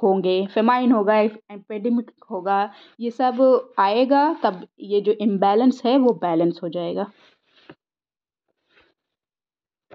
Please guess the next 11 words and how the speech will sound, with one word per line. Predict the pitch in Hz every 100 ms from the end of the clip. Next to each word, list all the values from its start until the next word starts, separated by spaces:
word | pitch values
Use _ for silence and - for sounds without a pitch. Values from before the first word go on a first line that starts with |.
| - _ _ _ _ - _ _ _ _ _ _ -
Which | 233 320
of | 330 349
the | 370
following | 262 240 247 285 277
imaginary | 220 226 233 247 269 285 285
lines | 190 196 214 -
join | 214 220 247
places | 269 - 208 214 277
with | 269 202 226 - - 247
same | 240 269
level | 233 202 196